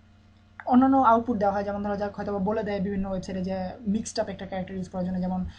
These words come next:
আম, অবশ্যই আলফানিউমেরিক হতে হবে অথবা এখানে কোনো,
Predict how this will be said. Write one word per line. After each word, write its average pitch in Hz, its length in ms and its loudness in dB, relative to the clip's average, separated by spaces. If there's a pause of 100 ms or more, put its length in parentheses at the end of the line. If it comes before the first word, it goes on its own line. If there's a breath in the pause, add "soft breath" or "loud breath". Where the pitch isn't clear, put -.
(220 loud breath)
আম, 185 380 -4
অবশ্যই 214 600 0
আলফানিউমেরিক 208 720 -2
হতে 196 120 -6
হবে 185 180 -2
অথবা 185 420 -2
এখানে 190 320 -6
কোনো, 190 240 -8